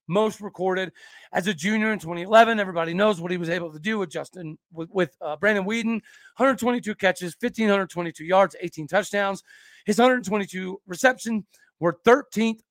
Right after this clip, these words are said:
highest in N C double A history. He was named the offensive M V P, both the two thousand twin Holo-, Holo-, Hol-, Alamo Bowl, I know words are hard for me, I'm sorry, and the twenty twelve Fiesta Bowl.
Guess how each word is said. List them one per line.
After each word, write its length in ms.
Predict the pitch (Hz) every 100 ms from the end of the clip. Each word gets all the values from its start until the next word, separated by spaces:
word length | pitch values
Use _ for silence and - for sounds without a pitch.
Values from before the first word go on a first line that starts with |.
| _
highest 500 | 190 247 240 233 -
in 160 | 190 175
N 140 | 208 208
C 180 | 208 208
double 200 | 185 175
A 120 | 160
history. 640 | 123 220 - 214 214 196 - - -
He 80 | -
was 120 | 247
named 180 | 226 247
the 80 | 214
offensive 420 | 196 202 196 165
M 140 | 170 175
V 120 | 175
P, 260 | 175 202 196
both 340 | 156 208 208
the 100 | 190
two 180 | - 170
thousand 420 | 180 180 160 156
twin 320 | 175 175 175 - _
Holo-, 500 | - 214 214 220 208 -
Holo-, 260 | 190 247 240 -
Hol-, 240 | 214 262 - 185 170 147
Alamo 340 | 190 190 185 180
Bowl, 220 | 180 175
I 60 |
know 160 | 175 180
words 280 | 170 180 147
are 60 |
hard 180 | 135 185
for 100 | -
me, 80 | 156
I'm 100 | 135
sorry, 340 | 190 208 202 180 - - -
and 180 | 254 247
the 60 |
twenty 280 | - 185 180
twelve 260 | - 156 -
Fiesta 300 | 220 220 220
Bowl. 260 | 214 202